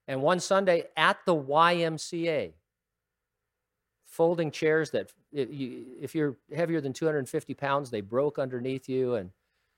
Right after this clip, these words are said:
some kind of curtains behind me. Our kids used to have Sunday school in the gym area, in the racquetball courts where they couldn't hear anything. You know,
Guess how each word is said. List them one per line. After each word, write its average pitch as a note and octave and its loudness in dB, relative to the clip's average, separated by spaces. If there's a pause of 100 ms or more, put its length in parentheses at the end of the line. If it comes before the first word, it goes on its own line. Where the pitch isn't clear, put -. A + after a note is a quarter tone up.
(640)
some - -8
kind D#3 2
of - -6
curtains D#3 -2
behind C#3 0
me. C#3 0
Our A2 2
kids C#3 -6
used C3+ -10
to C3+ -4
have C3 -4
Sunday C3+ -4
school C3 -4
in A2 -4
the G2+ -8
gym C3 -4
area, B2 0
in A#2 -6
the F#2+ -8 (320)
racquetball B2+ 0
courts B2+ -2
where A#2 -6
they A2 -4
couldn't G#2+ -6
hear A#2+ -4
anything. A#2 -8 (580)
You A3+ 6
know, A3+ 8